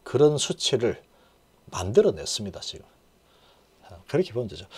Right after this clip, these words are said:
아, 그렇게 보면 됩니다. 그래서 그런 부분을 좀 유의하면 되고, 룰루랄라 하면 돼요. 룰루랄라, 룰루랄라 하다 보면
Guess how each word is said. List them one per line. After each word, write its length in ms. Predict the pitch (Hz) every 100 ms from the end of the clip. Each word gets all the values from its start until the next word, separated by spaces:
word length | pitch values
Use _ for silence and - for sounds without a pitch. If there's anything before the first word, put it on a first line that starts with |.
| - -
아, 100 | 85
그렇게 300 | - 151 147
보면 420 | 101 156 107 151 160
됩니다. 240 | - 85 -
그래서 320 | 160 120 87 - _ - - - -
그런 240 | - 185 277
부분을 300 | 302 269 135
좀 140 | 156
유의하면 400 | 92 104 135 185
되고, 280 | 104 101 95 - _ -
룰루랄라 800 | 233 139 123 262 349 302 160 190
하면 200 | 175 92
돼요. 120 | 80
룰루랄라, 880 | 90 113 107 98 90 135 139 139
룰루랄라 500 | 123 92 87 95 117
하다 200 | 113 170
보면 320 | 143 160 98